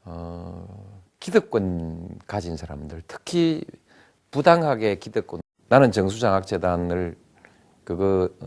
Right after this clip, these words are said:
정수재단을 작물이라고 생각하거든요. 그거 돌려주는 것이 우리 사회의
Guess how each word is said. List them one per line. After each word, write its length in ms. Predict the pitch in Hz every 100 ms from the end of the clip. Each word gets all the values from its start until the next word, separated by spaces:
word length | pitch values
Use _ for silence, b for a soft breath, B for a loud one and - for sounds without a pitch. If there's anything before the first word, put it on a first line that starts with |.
| - 87
정수재단을 920 | 101 90 110 110 113 107 87 82 80 - _ b b b -
작물이라고 600 | 127 165 175 123 98 85
생각하거든요. 840 | 90 85 80 80 82 78 98 143 _ _ _ _ _ _ _ _ _ _ _ _ _ _ _ _ _ _ _ _ _ _ _ _ _ _ _ _ _ _ _ _ _ -
그거 240 | 120 170
돌려주는 580 | 170 175 147 123 123 120
것이 720 | 104 95 87 - 92 87 85 82 _ _ _ _ _ _ _ _ _ _ _ _ _ _ _ -
우리 160 | 101 107
사회의 540 | 101 101 92 85